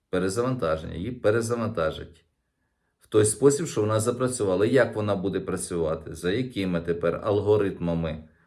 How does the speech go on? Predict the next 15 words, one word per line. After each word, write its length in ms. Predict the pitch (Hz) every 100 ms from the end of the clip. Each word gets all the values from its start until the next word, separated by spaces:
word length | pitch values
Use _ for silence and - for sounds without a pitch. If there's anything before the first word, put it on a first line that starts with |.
| _
Хто 260 | - - 107
тим 200 | 101 101
алгоритмом 440 | 95 92 87 90
буде 160 | 82 -
керувати? 480 | 85 80 78 78
Це 180 | 78 120
вже 180 | 127 123
інше 420 | 85 82 78 -
питання. 480 | - - 71 57 - - _ _ _ _ - - - - -
А 300 | 87 82 82
якщо 320 | 104 - 170
перейдемо 480 | 127 120 120 113 101
до, 360 | 95 90 85 - _ _ _ _ _ _ _ _ _ _ _ _ _ _ _ _ _ _ _ -
е, 580 | - 87 80 78 76 78
площини 640 | 92 90 - 95 80 78